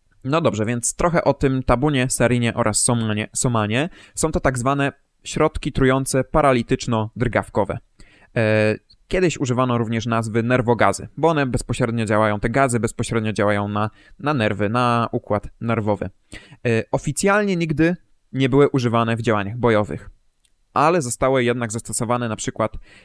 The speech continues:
e, w celach terrorystycznych w, e, Matsumoto w tysiąc dziewięćset dziewięćdziesiątym czwartym roku oraz w Tokio, właśnie w me-, w metrze w Tokio w tysiąc dziewięćset dziewięćdziesiątym piątym roku. Wtedy został zastosowany sarin,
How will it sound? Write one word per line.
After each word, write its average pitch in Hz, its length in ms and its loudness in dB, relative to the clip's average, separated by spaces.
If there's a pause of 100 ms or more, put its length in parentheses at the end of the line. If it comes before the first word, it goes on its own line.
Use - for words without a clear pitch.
e, 110 200 0
w - 80 -14
celach 110 380 0
terrorystycznych 123 960 0 (300)
w, 117 120 -4 (380)
e, 101 540 -2 (180)
Matsumoto 156 840 0
w - 60 -20
tysiąc 127 320 -6
dziewięćset 123 340 -4
dziewięćdziesiątym 110 520 -6
czwartym 117 380 -2
roku 117 380 -2
oraz - 280 0
w - 80 -16
Tokio, 120 420 0 (320)
właśnie 110 380 -6
w 107 220 -2 (160)
me-, 123 340 -4
w 123 100 -6
metrze 131 340 -4
w - 60 -8
Tokio 120 400 -2 (340)
w - 60 -14
tysiąc 113 260 -4
dziewięćset 110 320 -4
dziewięćdziesiątym 104 600 -6 (160)
piątym 104 520 -2 (280)
roku. 113 440 0 (140)
Wtedy 123 220 -4
został 113 240 -4
zastosowany 113 560 -4
sarin, 160 320 -2